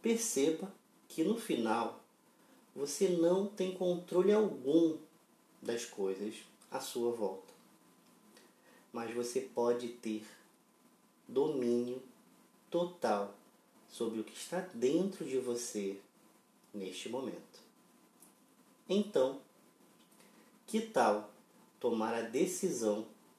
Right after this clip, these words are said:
de dominar agora o volante da sua vida?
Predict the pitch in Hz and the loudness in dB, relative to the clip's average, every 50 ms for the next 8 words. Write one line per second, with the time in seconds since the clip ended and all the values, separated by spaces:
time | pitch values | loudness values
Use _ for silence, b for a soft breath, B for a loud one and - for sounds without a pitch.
0 | _ _ _ _ 120 117 117 117 127 131 147 160 143 120 104 98 98 - - - | _ _ _ _ -10 -8 0 2 2 4 4 2 2 2 0 0 -2 -4 -8 -12
1 | - - _ _ _ _ _ _ - 151 185 - - 123 110 107 107 107 107 110 | -18 -20 _ _ _ _ _ _ -2 0 0 0 0 2 4 4 4 4 2 -2
2 | 107 - - - _ _ _ _ _ _ _ _ _ _ _ - 131 117 117 123 | -6 -10 -14 -20 _ _ _ _ _ _ _ _ _ _ _ -6 -4 -2 2 4
3 | 117 104 95 92 92 95 98 - - - - - _ _ _ _ _ _ _ _ | 4 4 4 2 -2 -8 -12 -14 -14 -16 -16 -18 _ _ _ _ _ _ _ _
4 | - 95 90 - - - - 98 101 120 120 117 95 92 87 87 - | -8 -8 -8 -8 -8 -6 -6 -4 -2 -2 -2 -2 -4 -8 -12 -12 -14